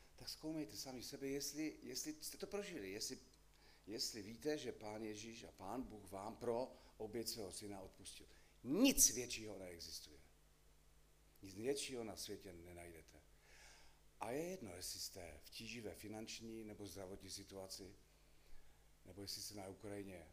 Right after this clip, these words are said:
bojuje. Je jedno,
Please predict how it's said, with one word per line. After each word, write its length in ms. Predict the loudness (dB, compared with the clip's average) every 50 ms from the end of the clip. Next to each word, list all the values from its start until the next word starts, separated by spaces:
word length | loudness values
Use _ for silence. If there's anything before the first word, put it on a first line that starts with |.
| -10
bojuje. 460 | -8 -8 -6 -4 -2 -4 -4 -4 -6 -10 -14 -18 -20 -20 -20 -20 -20 -20 -20 -18 -18 -20 -20 -20 -20 -20 -18 -20 -20 -20 -20 -20 -20 -20 -20 -20 -20 -20 -20 -20 -12 -6
Je 180 | -2 0 2
jedno, 600 | 2 2 0 0 0 2 4 4 4 2 0 -2